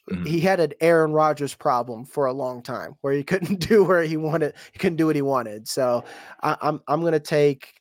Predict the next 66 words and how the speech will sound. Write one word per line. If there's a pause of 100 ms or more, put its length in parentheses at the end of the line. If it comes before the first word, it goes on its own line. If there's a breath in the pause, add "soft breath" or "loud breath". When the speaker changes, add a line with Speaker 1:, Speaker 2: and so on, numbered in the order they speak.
Speaker 2:
um,
who
I
think
is,
is
gonna,
who's
set
up
for, (200)
uh, (100)
I
guess,
another
Hall
of
Fame
career. (760)
Speaker 1:
Man,
I,
I
really
appreciate
you
coming
on
the
show
today.
Before
we
get
out
of
here,
I'd
like
for
you
to
just
take,
take
a
minute
or
two,
tell
everybody
where
they
can
find
your
work,
what
you've
been
working
on,
what
you've
got
coming
up.